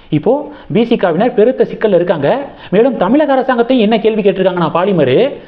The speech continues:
"இப்படி கொலை மிரட்டல் விட்டுக்கிட்டு இருக்காங்க கட்சியினர், அந்த லாயர் வந்து பாதிக்கப்பட்டிருக்காரு, லாயருடைய குடும்பம் வந்து இப்ப பயத்துல இருக்காங்க, இப்ப வரைக்கும் ஏன் வழக்கு பதிவு செய்யப்படல?"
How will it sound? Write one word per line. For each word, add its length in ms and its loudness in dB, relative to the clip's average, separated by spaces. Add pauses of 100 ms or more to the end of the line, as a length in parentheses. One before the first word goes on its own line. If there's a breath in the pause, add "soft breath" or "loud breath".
(140 loud breath)
"இப்படி 280 -2
கொலை 260 0
மிரட்டல் 260 2
விட்டுக்கிட்டு 120 0
இருக்காங்க 340 0
கட்சியினர், 760 0 (580 loud breath)
அந்த 220 0
லாயர் 500 2
வந்து 0 -
பாதிக்கப்பட்டிருக்காரு, 840 0
லாயருடைய 460 2
குடும்பம் 320 0
வந்து 180 0
இப்ப 320 0 (240 loud breath)
பயத்துல 340 0
இருக்காங்க, 680 0 (340 loud breath)
இப்ப 260 0
வரைக்கும் 480 2
ஏன் 140 0
வழக்கு 240 -2
பதிவு 220 0
செய்யப்படல?" 600 0